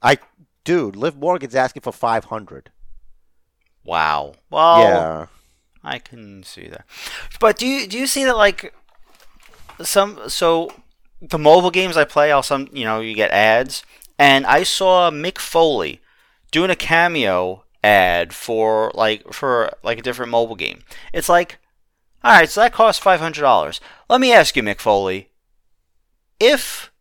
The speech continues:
Speaker 2: this
Speaker 1: What's
Speaker 2: mobile
Speaker 1: the
Speaker 2: game
Speaker 1: price of a man's soul? <laughs>
Speaker 2: Yeah, well, so, so, so here's what, 'cause obviously this has happened a lot. Like, people that,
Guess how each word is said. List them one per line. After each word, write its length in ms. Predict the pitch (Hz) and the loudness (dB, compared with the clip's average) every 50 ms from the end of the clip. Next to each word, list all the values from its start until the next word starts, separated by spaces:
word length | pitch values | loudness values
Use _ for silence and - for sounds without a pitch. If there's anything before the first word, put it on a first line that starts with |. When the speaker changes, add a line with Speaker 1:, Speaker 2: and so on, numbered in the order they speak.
| _ _ _ _ _ - | _ _ _ _ _ -8
Speaker 2:
this 160 | 220 - - | -6 -2 2
Speaker 1:
What's 140 | 127 151 220 | 4 4 4
Speaker 2:
mobile 140 | 196 190 185 | 4 2 2
Speaker 1:
the 40 | |
Speaker 2:
game 140 | 175 170 175 170 | 2 4 4 6
Speaker 1:
price 260 | 156 156 151 139 - | 6 4 4 4 0
of 100 | 131 113 | -4 -4
a 80 | 131 123 | -4 -2
man's 360 | 127 147 143 139 127 120 - | 0 2 2 2 2 0 -2
soul? 340 | - - - 147 135 127 - - 143 - _ | -4 -2 2 2 2 2 0 -2 -8 -10 _
<laughs> 80 | _ | _
Speaker 2:
Yeah, 180 | - 277 - 240 - - - 240 | 0 2 2 2 0 -6 -2 4
well, 200 | 226 233 214 175 - - - | 6 6 6 6 2 -6 -8
so, 460 | - - 196 - - - 135 131 139 | -6 -6 -4 -6 -8 -14 -14 -12 -8
so, 240 | - - 214 - 190 | -4 -4 -4 -4 -4
so 160 | 190 214 208 | -4 -2 -2
here's 260 | 202 190 240 262 254 233 | -2 0 0 -2 0 0
what, 260 | 226 233 - - - | 0 0 -2 -2 -4
'cause 220 | - 196 180 185 151 - - _ _ - - | -4 -4 -4 -6 -10 -16 -20 _ _ 0 4
obviously 460 | 185 208 220 208 - 220 220 214 202 | 4 4 4 4 0 -4 -4 -6 -6
this 240 | 175 - 208 180 175 | -8 -6 -4 -4 -4
has 80 | 170 165 | -2 2
happened 320 | 170 190 190 - 170 147 | 2 2 4 2 0 0
a 60 | 123 | 0
lot. 420 | 117 131 160 151 92 80 - - _ _ _ _ _ _ _ _ _ _ _ _ _ _ _ _ - | 2 4 4 4 4 2 0 -4 _ _ _ _ _ _ _ _ _ _ _ _ _ _ _ _ 0
Like, 280 | 156 139 127 - - - - - 123 | 0 0 0 0 -8 -16 -16 -12 -8
people 520 | - 190 196 175 180 170 160 147 143 139 - _ _ _ - | -6 -6 -4 -2 -2 -4 -4 -6 -8 -14 -20 _ _ _ 0
that, 340 | 135 113 107 104 - _ | 2 2 2 2 -2 _